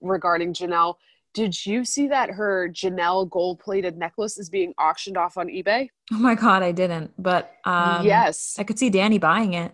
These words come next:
Speaker 1: Well, Janelle is auctioning it off on eBay to just raise money for charity. And I want you to take a guess. Last time I checked, take a guess as to what
Speaker 2: Oh,
Speaker 1: this is going
Speaker 2: God.
Speaker 1: for.
Speaker 2: Um, five grand.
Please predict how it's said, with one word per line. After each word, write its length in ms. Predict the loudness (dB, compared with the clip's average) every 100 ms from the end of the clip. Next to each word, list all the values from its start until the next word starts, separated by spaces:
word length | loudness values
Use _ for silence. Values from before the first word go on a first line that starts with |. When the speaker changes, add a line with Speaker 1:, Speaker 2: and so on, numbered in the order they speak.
| _ _ _ _ _ _ _
Speaker 1:
Well, 560 | -2 2 4 4 2 -2
Janelle 580 | 0 2 2 0 0 -4 -4
is 420 | -4 -2 -4 -2
auctioning 380 | -4 -2 -6 -6
it 40 | -4
off 180 | -4 -6
on 80 |
eBay 380 | -10 -6 -4 -6 -8
to 180 | -10
just 240 | -8 -6 -4
raise 180 | -4 -4
money 160 | -8
for 140 | -8 -10
charity. 480 | -8 -6 -4 -6 -8 _ _ _
And 240 | -4 -2 0
I 100 | 0
want 240 | 0 -2 -6
you 60 |
to 80 | -8
take 240 | -6 -6 -6
a 60 |
guess. 340 | -6 -6 -6 0
Last 300 | 0 0 -4
time 200 | -6 -8
I 80 |
checked, 400 | -10 -8 -10 -10 _
take 220 | -8 -6
a 60 | -6
guess 400 | -4 -4 -4 -8 -8
as 220 | -8 -6
to 100 | -8
what 400 | -2 0 0 -4 _ _ -4
Speaker 2:
Oh, 40 | 0
Speaker 1:
this 120 | 0 0
is 100 | -2
going 40 | 0 -2 -4
Speaker 2:
God. 60 |
Speaker 1:
for. 280 | -8 -8 -12 _ _ _ _ _ _ -20 _ _ -10
Speaker 2:
Um, 1000 | -6 -4 -4 -4 -6 -6 -6 -4 -4 -6 _ _ _ _ _ _
five 420 | 2 2 2 -2
grand. 680 | -6 -4 -6 -8 -10 -12